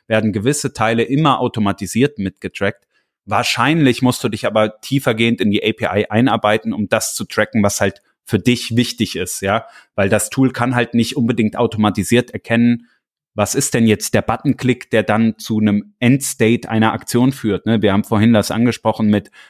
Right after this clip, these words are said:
äh, wie lange es braucht, bis das Video dann spielt.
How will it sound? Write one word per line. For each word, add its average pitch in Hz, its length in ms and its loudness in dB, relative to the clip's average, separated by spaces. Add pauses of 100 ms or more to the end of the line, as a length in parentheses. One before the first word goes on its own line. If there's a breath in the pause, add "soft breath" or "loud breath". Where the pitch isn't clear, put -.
(120)
äh, 98 200 2 (120)
wie 107 440 -2
lange 110 200 4
es - 80 -2
braucht, 110 260 0
bis - 140 -2
das - 220 -2
Video 127 280 2
dann 95 220 2
spielt. 104 420 -4